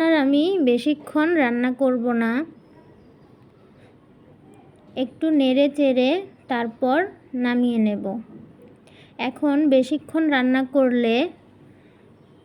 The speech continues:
ফোড়নের স্বাদটা আর থাকবে না, তাই ফোড়নের আগেই তরকারিটা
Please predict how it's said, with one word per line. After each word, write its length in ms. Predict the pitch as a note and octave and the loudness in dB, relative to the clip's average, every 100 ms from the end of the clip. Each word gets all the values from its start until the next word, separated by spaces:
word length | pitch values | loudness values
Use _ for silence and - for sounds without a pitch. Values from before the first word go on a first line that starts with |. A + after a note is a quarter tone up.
| _ _ | _ _
ফোড়নের 640 | - C4+ C4+ C#4+ D4 D#4+ F#4+ - - - | -2 0 2 2 2 0 -2 -10 -20 -8
স্বাদটা 560 | C4 A#3 A3 - C#4+ D4 D#3+ A3 | -6 -6 -8 -6 -2 0 -2 -2
আর 120 | D4 F#4+ F#4+ | -2 -4 -6
থাকবে 440 | B3 A#3 A3+ A3 | -4 -4 -4 -4
না, 160 | G3+ F3+ A3+ - - - - _ _ - - _ _ - - - - - _ - - - - - - - - - - - - - - | -4 -6 -10 -14 -20 -20 -20 _ _ -20 -20 _ _ -20 -20 -20 -20 -20 _ -20 -20 -20 -20 -20 -20 -20 -20 -20 -20 -20 -20 -20 -8
তাই 320 | C#4 C4+ B3 C#4+ E4+ - | -4 -2 0 -2 -4 -8
ফোড়নের 580 | - C4 C#4 D4+ D#4+ E4 - C4 | -2 0 2 2 2 0 0 0
আগেই 380 | C4 C#4+ B3+ D#4+ G4 - - _ - | 0 2 2 0 -4 -12 -20 _ -6
তরকারিটা 680 | B3 B3+ D4 D4 C#4 D#4+ | -4 -4 -2 -2 0 -2